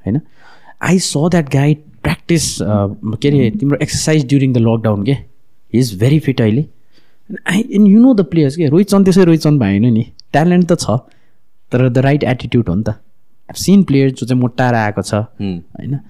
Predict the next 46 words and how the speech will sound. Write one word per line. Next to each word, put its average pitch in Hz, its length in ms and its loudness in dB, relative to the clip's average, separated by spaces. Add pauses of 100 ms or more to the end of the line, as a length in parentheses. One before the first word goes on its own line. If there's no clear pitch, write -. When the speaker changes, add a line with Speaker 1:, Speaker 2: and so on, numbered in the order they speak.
(320)
Speaker 1:
अब 113 240 0
ह्याजार्ड 131 400 0
पनि 147 160 2
हेरौँ 117 180 0
नि, 143 100 0
रियल 143 220 2
मैड्रिड 131 280 -2
गयो, 123 160 0
चेल्सीमा 131 460 0
बवाल 139 560 2
थियो, 185 280 0 (480)
उता 127 180 -2
गएपछि 120 360 0
वेट 123 260 0
पुट 131 140 -2
अन 127 140 0
गरिदियो, 135 320 2
बिग्रिदियो, 123 460 0
यताउता 117 340 -4
भइदियो, 107 360 0
होइन? 131 240 0 (400)
Maybe 226 260 2
उसले 180 200 4
आफ्नो 151 180 0
फुड 165 220 -2
डिसिप्लिन 131 380 -4
गरेन 107 300 0
नि, 117 160 -4 (160)
सानो - 380 -8
कुराले 185 260 -2
फरक 143 220 -4
पार्छ 123 220 -4
नि 151 100 -4
त, 117 60 -8 (580)
होइन? 113 120 -8 (440)
So - 80 -8
coming 247 280 2
back 208 220 0
to 147 140 -6
doping, 127 260 0 (580)
तिम्रो 214 300 2 (1040)
त्यही 220 120 2
हो 170 60 2
कि - 60 -8
it's - 240 -6
a 131 300 0